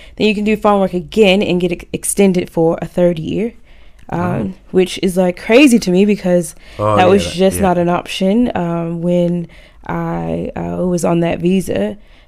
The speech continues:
Speaker 1: Uh, who was it open to? Well,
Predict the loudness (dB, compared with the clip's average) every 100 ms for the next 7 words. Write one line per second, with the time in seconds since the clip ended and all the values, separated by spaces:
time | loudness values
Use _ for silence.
0 | -20 -20 -20 -14 -10 -8 -6 -6 -6 -6
1 | -6 -8 -10 -10 -6 -4 -2 -2 -2 -4
2 | -4 -6 -8 -8 -4 -4